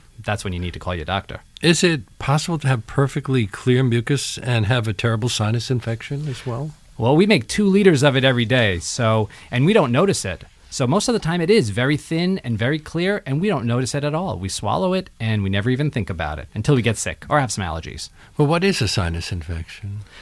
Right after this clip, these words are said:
Speaker 1: Well, basically, that's another name for an upper respiratory infection. Most of them are caused by viruses. We get bombarded with vi-, vi-, with viruses every minute of every day, and our, and our immune system defends us against those. We always think, "Well, maybe we just get a,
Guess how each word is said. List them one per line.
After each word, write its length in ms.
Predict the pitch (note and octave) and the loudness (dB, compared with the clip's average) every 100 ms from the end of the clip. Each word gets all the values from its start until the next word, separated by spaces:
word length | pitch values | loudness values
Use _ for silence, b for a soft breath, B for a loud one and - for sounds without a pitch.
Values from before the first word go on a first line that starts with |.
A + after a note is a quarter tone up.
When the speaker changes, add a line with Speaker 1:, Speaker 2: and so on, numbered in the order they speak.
| B B B | B B B
Speaker 1:
Well, 220 | A3 C4+ | 0 0
basically, 420 | - C4+ B3 B3 | -2 -2 4 6
that's 220 | G#3 G3 | 6 4
another 260 | F#3+ F3+ E3 | 4 4 4
name 180 | D#3 D#3 | 4 2
for 140 | C#3 | 2
an 100 | B2+ | 2
upper 180 | D3 D3 | 4 2
respiratory 640 | B2+ B2 A2+ - F#2+ F2+ | 2 0 -2 -4 -2 -2
infection. 560 | F2 - F#2 - F2+ E2+ | -4 -4 -6 -4 -4 -2
Most 220 | F#3+ A3+ | -2 0
of 80 | A3+ | 2
them 100 | D#3+ | 2
are 120 | B2 | 2
caused 360 | - A#2 A#2+ G2 | 2 2 2 0
by 140 | F#2 | -2
viruses. 760 | E2+ G2 B2 C3+ D#3 D3 C#3+ - B B B | 0 0 2 0 2 2 0 -6 B B B
We 80 | C#3+ | -2
get 140 | D3 F#2+ | 0 0
bombarded 420 | G2 F#2+ G#2 G2+ | 0 2 2 2
with 120 | F#2 | -2
vi-, 160 | G2 F2+ | -4 -4
vi-, 240 | - A2 - | -2 -4 -2
with 160 | B2 G2 | -4 2
viruses 500 | A#2 C#3 - A#2 G2 - | 2 4 2 -2 -4 -4
every 460 | C#3 D3 D3 C#3+ | -2 0 2 4
minute 400 | B2+ C#3 D#3 C3+ | 4 4 2 0
of 160 | A2 G#2+ | -2 0
every 240 | B2 A2+ | 0 0
day, 460 | G2 D3+ E3 F2 E2 B B B | 0 0 0 -2 -6 B B B
and 100 | D#3 | 0
our, 220 | E3+ E3 | 2 2
and 140 | C#3+ C#3+ | 0 2
our 60 | |
immune 220 | D3 F3+ B3 | 4 4 4
system 520 | E3+ - C#3+ C3 A2 - | 2 2 4 2 0 -4
defends 360 | A#2 G#3+ A#3 D3+ | 0 2 4 2
us 120 | A2+ | 2
against 340 | A#2 F3 G3 | 0 0 0
those. 240 | F#2 F2+ G#2 | -4 -4 -2
We 100 | B2 | 0
always 180 | C#3+ | 0
think, 240 | - C#3+ B2+ | 0 -2 -2
"Well, 240 | D3 E3 D3+ | -6 -4 0
maybe 180 | C3 A#2 | 0 0
we 120 | G#2 | -2
just 180 | B2 - | -4 -2
get 160 | G#2 | -2
a, 100 | F#2 | -2